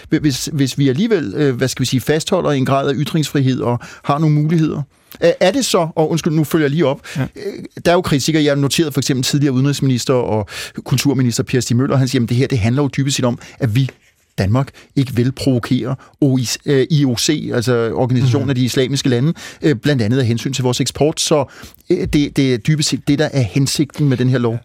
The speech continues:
Speaker 2: Altså, jeg skal ikke stå på mål for eksport eller noget som helst. Jeg står f-, på mål for min personlige overbevisning. Og jeg synes, det er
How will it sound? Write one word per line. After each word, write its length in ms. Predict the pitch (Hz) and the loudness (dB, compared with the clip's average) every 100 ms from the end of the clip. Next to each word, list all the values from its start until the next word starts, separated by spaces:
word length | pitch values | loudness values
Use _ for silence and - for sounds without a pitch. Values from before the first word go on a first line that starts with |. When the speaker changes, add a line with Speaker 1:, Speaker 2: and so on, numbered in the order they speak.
| - - - - | -14 -20 -8 -2
Speaker 2:
Altså, 280 | 139 127 175 156 - - 156 | -2 -2 -6 -12 -18 -14 -10
jeg 380 | - 143 170 | -6 0 2
skal 160 | - 160 | 2 0
ikke 120 | 165 | 0
stå 180 | - 165 | 0 0
på 100 | 139 | 2
mål 240 | 151 160 | 2 0
for 140 | - 160 | 0 -2
eksport 480 | 135 - 143 151 - | -2 0 0 0 0
eller 180 | 147 135 | 0 2
noget 220 | 131 143 | 2 0
som 120 | 135 | -2
helst. 300 | 113 - - | -2 -2 -2
Jeg 100 | 151 | 0
står 220 | 190 156 - _ | 0 -2 -4 _
f-, 100 | 147 - | -6 -2
på 220 | 151 139 | 0 2
mål 240 | 127 160 175 | 2 2 0
for 120 | 170 | 0
min 120 | 147 | 0
personlige 440 | 127 120 160 175 147 | -2 -2 -2 0 0
overbevisning. 680 | 131 123 120 135 135 131 - _ _ - - - - | -2 -4 -6 -6 -6 -8 -12 _ _ -20 -20 -20 -2
Og 100 | 135 | 0
jeg 100 | 160 | 2
synes, 260 | 180 165 - | 0 -2 0
det 180 | 165 139 | 2 2
er 240 | 131 120 | 0 -2